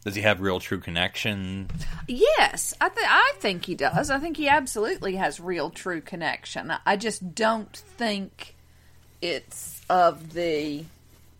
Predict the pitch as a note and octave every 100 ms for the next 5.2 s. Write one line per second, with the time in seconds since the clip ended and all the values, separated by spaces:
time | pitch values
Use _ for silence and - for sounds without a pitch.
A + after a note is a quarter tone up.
0 | - - - - A3+ - F#3 D3 F3+ E3
1 | D3+ - - - C3 A2+ F#2+ F#2+ - -
2 | - - - F#3 F3 F#3 E3+ B2 - F3+
3 | G#3 D#3+ - - - _ _ - F#3+ F3+
4 | D#3 D3+ F#3 G#3 - G3 C#4+ - F#3+ -
5 | G#3+